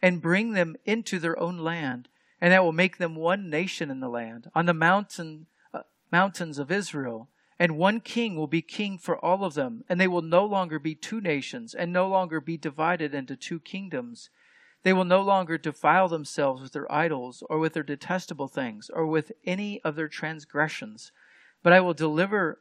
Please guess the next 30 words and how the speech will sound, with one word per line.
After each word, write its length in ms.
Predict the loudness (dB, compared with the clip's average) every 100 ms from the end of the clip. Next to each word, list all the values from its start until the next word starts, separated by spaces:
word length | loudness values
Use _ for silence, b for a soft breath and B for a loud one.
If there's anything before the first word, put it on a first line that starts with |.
| -8
them 320 | -2 -2 -2
from 220 | -8 -8
all 300 | -2 0 0
their 120 | -2 -4
dwelling 300 | -4 -4 -6
places 440 | -4 -4 -4 -10 -8
in 100 | -6
which 240 | -6 -6
they 100 | -6
have 180 | -6 -8
sinned, 460 | -8 -4 -4 -6 -8
and 180 | -8 -6
will 140 | -6
cleanse 580 | -8 -6 -2 0 -2 -6
them. 300 | -6 -6 -10 b b b b b
And 120 | -4 0
they 160 | 0
will 140 | 0 -2
be 240 | 0 0
my 240 | 0 -2
people, 640 | -2 -6 -6 -6 -8 -8 -12 _ -14
and 120 | -12
I 300 | -2 0 0
will 180 | -2 -6
be, 420 | -4 -4 -6 -8 _ _ _ _ _ _ _ _ _ _ _ _
I 80 | 0
will 140 | 0 0
be 360 | 0 0 -4 -8
their 160 | -6 -4
God. 600 | -2 0 0 -2 -6